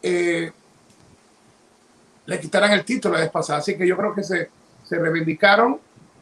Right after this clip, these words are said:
eh, y lo, lo otro es que la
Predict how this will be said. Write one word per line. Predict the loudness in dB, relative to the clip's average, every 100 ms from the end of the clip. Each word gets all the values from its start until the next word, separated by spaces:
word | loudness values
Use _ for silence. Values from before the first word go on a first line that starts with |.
| _
eh, | -4 -4 -2 -4 -4 -4 -6 -8 _ _ -20 _ _ _ -10
y | -8 -6
lo, | -4 -2 -2 -2 -6 -8
lo | -4 -2
otro | -2 0 0
es | 0 -6 -12 _ -8
que | -4 -2 -2 -6 -8 _ -20 _ _ _
la | -4 0 0 0 -4 -8